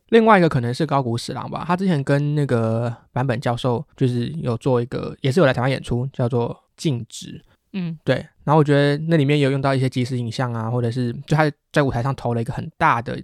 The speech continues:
Speaker 1: 呃，的投影。
Speaker 2: 嗯。
Speaker 1: 那我觉得在里面跟，跟表演者的关系，还有跟舞台的整个，它下面又放了一个水的，算水池吗？就有一个很明显的倒影，就整个空间感，
Speaker 2: 嗯。
Speaker 1: 还有时间，就是它的影像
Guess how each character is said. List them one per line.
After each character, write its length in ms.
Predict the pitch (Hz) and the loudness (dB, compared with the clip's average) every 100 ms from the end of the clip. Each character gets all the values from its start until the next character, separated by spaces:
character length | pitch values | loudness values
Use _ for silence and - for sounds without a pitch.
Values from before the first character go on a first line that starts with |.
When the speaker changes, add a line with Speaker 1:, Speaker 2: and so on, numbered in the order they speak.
| - | -6
Speaker 1:
呃， 160 | 117 113 | -6 -4
的 100 | 120 | -4
投 260 | - 117 | -2 -2
影。 160 | 123 - _ - | -4 -10 _ -4
Speaker 2:
嗯。 420 | 170 156 151 143 _ _ _ | -2 -2 -8 -12 _ _ _
Speaker 1:
那 80 | 196 | 6
我 60 | 170 | 6
觉 80 | 160 | 6
得 80 | |
在 140 | 160 185 | 6 4
里 80 | 143 | 4
面 180 | 160 | 2
跟， 420 | 151 151 151 151 147 | 2 2 2 0 2
跟 220 | 143 147 | 2 2
表 220 | 131 123 | 2 2
演 120 | 127 | 0
者 180 | 135 123 | -2 -6
的 200 | - - | -6 -8
关 280 | - 127 127 | -2 -2 -2
系， 260 | 131 123 123 | -6 -6 -6
还 120 | 131 | -4
有 80 | 117 | -2
跟 200 | 131 131 | -2 -4
舞 120 | 123 | -6
台 180 | - 113 | -6 -6
的 60 | |
整 120 | 120 - | -4 -8
个， 80 | 139 | -2
它 180 | 156 160 - - - | -2 -2 -12 -18 -16
下 320 | - - 156 | -10 -2 0
面 100 | 156 | 2
又 60 | 143 | 2
放 180 | 151 | 0
了 80 | 127 | 0
一 40 | 120 | -2
个 120 | 123 | -4
水 640 | - - - - 127 113 | -6 -12 -14 -4 -2 -2
的， 260 | 127 120 - - - - _ _ | -4 -8 -8 -16 -20 -20 _ _
算 180 | - 151 | -6 -4
水 180 | 127 | -4
池 320 | 123 - - 123 | -4 -6 -6 -6
吗？ 240 | 143 156 | -4 -4
就 100 | 156 | -2
有 60 | 117 | -2
一 40 | |
个 160 | 120 120 | -4 -4
很 160 | - | -4
明 180 | 117 117 | -2 -2
显 140 | 135 - | -4 -8
的 80 | - | -4
倒 240 | 131 123 | -4 -4
影， 200 | - - - _ - | -14 -16 -20 _ -4
就 120 | - | 2
整 160 | 202 120 | 4 2
个 100 | 143 | 0
空 260 | 113 135 147 | -4 -2 -2
间 320 | 147 143 147 151 | 0 -2 -2 -6
感， 180 | - 180 | -4 -4
Speaker 2:
嗯。 120 | 147 _ - | -6 _ -2
Speaker 1:
还 140 | 135 | 2
有 80 | 139 | 2
时 240 | - 131 | 0 -4
间， 340 | 131 147 160 180 | 0 0 0 -2
就 80 | 131 | -2
是 60 | |
它 60 | 151 | 0
的 120 | 139 | 0
影 180 | - 120 | 0 -4
像 260 | - 139 | 0 -2